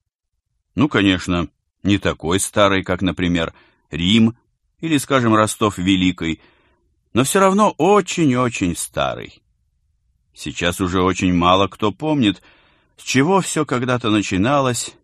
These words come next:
и почему маленькая деревенька на берегу реки стала тем, что теперь называется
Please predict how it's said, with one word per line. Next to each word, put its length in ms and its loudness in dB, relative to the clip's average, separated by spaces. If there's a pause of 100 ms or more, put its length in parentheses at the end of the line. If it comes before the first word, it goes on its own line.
(120)
и 80 -6
почему 480 2
маленькая 560 2
деревенька 580 0
на 120 0
берегу 320 -4
реки 280 -4
стала 480 0 (140)
тем, 400 0 (400)
что 240 0
теперь 300 2
называется 720 0